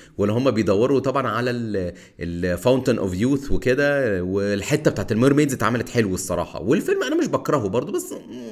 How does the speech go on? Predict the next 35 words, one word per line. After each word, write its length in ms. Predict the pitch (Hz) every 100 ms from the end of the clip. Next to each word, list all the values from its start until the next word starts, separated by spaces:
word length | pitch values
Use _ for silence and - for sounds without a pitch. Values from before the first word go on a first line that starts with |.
| 202
اوكي 480 | 233 285 185 160 101
يعني، 240 | 85 80
اتصرف 300 | 87 - 131
عليه 140 | 139
فلوس 240 | 160 160 165
كتير 280 | - 147 147
قوي 220 | 151 143
برضو، 420 | 110 160 170 170 - - - -
وحقق 960 | 92 113 196 214 - 202 - 220 -
زي 480 | 202 214 311 196 160
ايراداته 500 | 143 120 113 101 87
يعني، 280 | 76 73 82
يعني 160 | 92
ايراداته 400 | 117 151 170 196
كانت 160 | 160 120
زي 280 | 120 151 143
الايه 340 | 131 143 143 - -
التكلفه 480 | 95 - 113 135 131
بتاعته 440 | 85 98 82 - 76
يعني. 280 | - - - _ _ _ _ _
في 240 | - 202
الجزء 320 | 175 214 226
الاخير 420 | 202 110 - 190
بقى 160 | 190 185
على 120 | 131
فكره 240 | 101 170 202
انا 200 | 185 196
بحبه 440 | 180 165 185 170
عن 120 | 135
الجزء 320 | 104 123 127
الرابع، 420 | 104 95 85 76 73
اللي 120 | 92
هو 140 | 135
كان 240 | 143 131 117
بتاع 420 | 101 123 123